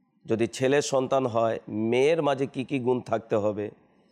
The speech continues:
মেয়ে সন্তান যদি হয়, ছেলের মাঝে কি কি গুণ থাকতে হবে,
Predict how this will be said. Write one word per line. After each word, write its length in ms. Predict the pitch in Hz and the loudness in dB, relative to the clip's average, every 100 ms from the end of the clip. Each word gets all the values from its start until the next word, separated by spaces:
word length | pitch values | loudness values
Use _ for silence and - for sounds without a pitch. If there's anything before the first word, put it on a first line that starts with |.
| _ _ - | _ _ -10
মেয়ে 380 | 110 120 131 180 | -2 2 2 2
সন্তান 420 | - 165 160 151 | 0 -2 0 0
যদি 200 | 143 139 | 2 2
হয়, 280 | 123 120 110 | 2 2 0
ছেলের 380 | - 123 131 170 | -2 0 2 2
মাঝে 200 | 165 151 | 0 0
কি 160 | 143 131 | -4 -6
কি 140 | 147 | -4
গুণ 220 | 131 135 | -2 -2
থাকতে 300 | 123 117 - | -2 -4 0
হবে, 260 | 117 110 107 | 0 0 -2